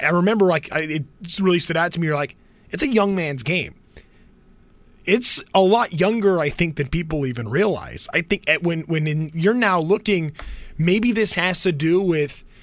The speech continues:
the athleticism that's required on tour, maybe more so now than in years past.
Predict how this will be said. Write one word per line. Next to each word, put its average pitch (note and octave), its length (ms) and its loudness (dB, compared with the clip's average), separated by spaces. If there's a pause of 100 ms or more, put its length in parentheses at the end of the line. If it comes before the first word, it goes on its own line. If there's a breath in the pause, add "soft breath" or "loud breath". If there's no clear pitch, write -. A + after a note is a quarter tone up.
(300 soft breath)
the D#3 140 0
athleticism D3+ 880 0 (260)
that's D#3 320 0
required F3+ 560 0
on E3 160 -2
tour, F#3+ 400 4
maybe E3 260 -2
more D#3+ 240 0
so D#3+ 240 0
now D3 320 -4
than D#3+ 160 -4
in C#3+ 120 -4
years D3 200 -4
past. D3+ 460 -4